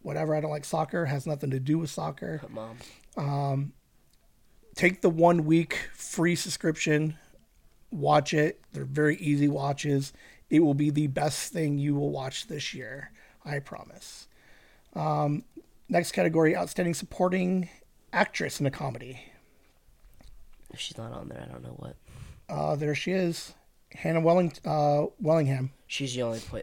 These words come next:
Speaker 2: she's the only pick, no matter who.
Speaker 1: Um, she was in Ted Lasso. She plays Rebecca.
Speaker 2: But
Speaker 1: Yes.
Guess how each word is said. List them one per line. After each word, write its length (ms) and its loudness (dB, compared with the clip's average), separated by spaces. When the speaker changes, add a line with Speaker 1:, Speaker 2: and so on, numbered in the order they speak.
Speaker 2:
she's 240 -8
the 80 -6
only 160 -6
pick, 360 -14
no 120 -8
matter 240 -8
who. 240 -12
Speaker 1:
Um, 640 -2
she 180 -4
was 220 4
in 100 2
Ted 220 0
Lasso. 640 2
She 140 -8
plays 260 2
Rebecca. 640 2
Speaker 2:
But 480 2
Speaker 1:
Yes. 480 -8